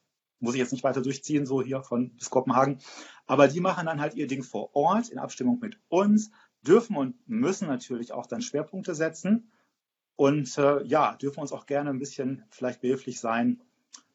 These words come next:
bei manchen Sachen, ähm, die, äh, uns auch zugutekommen. Als Beispiel, wenn ein Sponsor in Kopenhagen anklopft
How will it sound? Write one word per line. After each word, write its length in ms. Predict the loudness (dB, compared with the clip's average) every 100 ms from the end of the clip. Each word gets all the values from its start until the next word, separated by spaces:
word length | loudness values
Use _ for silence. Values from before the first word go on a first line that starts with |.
| _
bei 240 | -2 0
manchen 460 | -2 -2 -4 -4 -4
Sachen, 560 | -4 -4 -4 -4 -4 -8 _
ähm, 420 | -6 -4 -4 -6 _ _ _ -10
die, 340 | -6 -6 -8 -12
äh, 120 | -10
uns 320 | -2 -2 -2
auch 240 | -4 -10 -12
zugutekommen. 680 | -6 -2 0 4 4 4 -2
Als 140 | -2 4
Beispiel, 380 | 6 6 4
wenn 140 | 2 0
ein 220 | -2 -2
Sponsor 360 | 2 2 2 0
in 100 | 0
Kopenhagen 400 | -2 -2 -2 -2
anklopft 460 | -4 -2 -4 -6